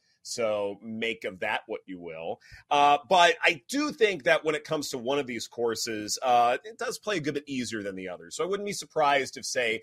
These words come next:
par five numbers and par five statistics, that might separate the contenders from the pretenders here. Birdie or better percentage last year may also very well be predictive. And given how well Xander Schauffele performed approaching the green last year,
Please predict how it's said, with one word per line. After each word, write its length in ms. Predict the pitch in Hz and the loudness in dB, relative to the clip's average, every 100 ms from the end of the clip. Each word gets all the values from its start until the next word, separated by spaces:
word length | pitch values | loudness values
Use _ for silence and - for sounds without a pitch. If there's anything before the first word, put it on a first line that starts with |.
| - _ _ | -10 _ _
par 360 | - 165 160 151 | -2 4 4 2
five 560 | - 135 131 123 101 | 2 2 4 2 0
numbers 400 | 107 98 - 90 | -8 -8 -12 -14
and 120 | 104 - | -14 -12
par 320 | - 139 131 | -2 0 0
five 440 | - 127 120 117 | -2 2 4 4
statistics, 720 | 101 - - 104 - 101 98 - - - - | 0 -8 -10 -10 -8 -8 -8 -10 -14 -20 2
that 240 | 151 151 | 2 2
might 320 | 143 139 139 | 0 0 0
separate 540 | - 143 123 120 117 107 | 0 0 0 -2 -4 -6
the 80 | |
contenders 520 | 107 101 113 104 104 - | -12 -8 -6 -6 -8 -10
from 140 | 107 | -12
the 60 | 92 | -12
pretenders 580 | 98 - 107 92 90 | -14 -10 -8 -8 -10
here. 160 | - 95 | -10 -10
Birdie 400 | 80 127 156 147 | -4 0 2 2
or 40 | 104 | 0
better 320 | - 123 143 | 4 4 4
percentage 500 | 147 139 147 135 117 | -4 -6 -4 -4 -2
last 320 | 135 127 - | 0 0 -2
year 120 | 139 | -4
may 140 | 120 95 | -4 -4
also 300 | 104 110 131 | -4 -4 -4
very 220 | 120 120 | -4 -2
well 160 | 120 117 | -2 -4
be 140 | 117 | -6
predictive. 560 | - 107 117 - 127 113 - - - | -14 -6 -6 -4 -8 -8 -18 -20 -2
And 380 | 143 151 151 139 | 4 6 6 4
given 220 | 202 277 | 4 4
how 120 | 247 | 4
well 220 | 202 175 160 | 4 6 4
Xander 380 | - 147 135 | 2 0 0
Schauffele 680 | - - 123 139 156 160 156 151 | -4 0 0 0 -2 -4 -4 -6
performed 520 | 143 - 135 135 131 | -8 -2 -2 -2 -2
approaching 460 | 123 - 143 131 | -4 -4 -4 -6
the 60 | 113 | -10
green 340 | 92 104 127 | -10 -8 -6
last 380 | 135 135 135 - | -4 -4 -4 -4
year, 260 | 139 135 | -2 -2